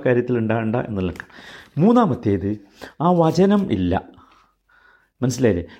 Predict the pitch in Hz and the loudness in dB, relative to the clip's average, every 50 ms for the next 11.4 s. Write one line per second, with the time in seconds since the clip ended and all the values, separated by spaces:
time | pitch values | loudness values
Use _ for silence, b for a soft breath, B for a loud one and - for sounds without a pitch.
0 | B - 160 156 - - 180 175 151 131 131 135 135 139 139 131 110 92 82 78 | B -2 -2 0 2 2 2 2 2 2 2 4 4 2 2 2 0 -2 -4 -6
1 | 78 - - _ _ _ _ _ _ _ _ _ _ _ _ _ _ _ _ _ | -10 -14 -20 _ _ _ _ _ _ _ _ _ _ _ _ _ _ _ _ _
2 | _ _ _ _ _ _ _ _ _ _ _ _ _ _ - - - _ - 135 | _ _ _ _ _ _ _ _ _ _ _ _ _ _ -20 -20 -18 _ -6 -2
3 | 131 123 127 131 131 131 131 123 101 87 82 82 - - _ _ _ _ _ 123 | 2 4 4 6 6 6 4 2 0 0 -2 -4 -8 -14 _ _ _ _ _ 0
4 | 127 139 151 175 190 208 202 196 202 - - - 165 160 160 156 151 147 - 135 | 2 2 4 4 4 2 2 0 -2 -4 -2 0 0 0 0 0 0 -2 -2 0
5 | 120 135 131 131 - 117 113 113 113 120 160 - 139 139 135 127 113 110 123 123 | 2 2 2 2 0 -2 -2 -2 -2 -4 -2 -2 0 0 2 2 2 2 2 0
6 | 123 110 98 85 85 85 - B B B B B B B - 151 190 202 214 190 | 0 -2 -2 -4 -6 -8 -10 B B B B B B B 0 2 2 4 4 2
7 | 190 170 135 104 92 87 80 104 - 110 117 B B B B B B B - - | 2 0 0 -2 -2 -4 -4 -6 -8 -8 -10 B B B B B B B -12 -8
8 | - - - - - - - - 131 120 131 135 - 139 131 131 120 113 - 123 | -6 -6 -6 -6 -8 -10 -6 -2 0 0 2 2 2 2 2 2 2 0 0 0
9 | 104 101 104 104 95 92 87 85 87 85 101 131 B B B B B B - 123 | 0 2 2 2 2 2 0 -2 -2 -2 -4 -4 B B B B B B -2 0
10 | 127 131 139 143 147 151 123 120 110 104 98 98 98 110 107 98 92 101 92 117 | 2 4 4 4 4 4 4 4 2 2 4 4 4 2 2 2 0 0 2 2
11 | 113 107 98 95 90 92 98 120 | 2 2 2 2 2 2 2 0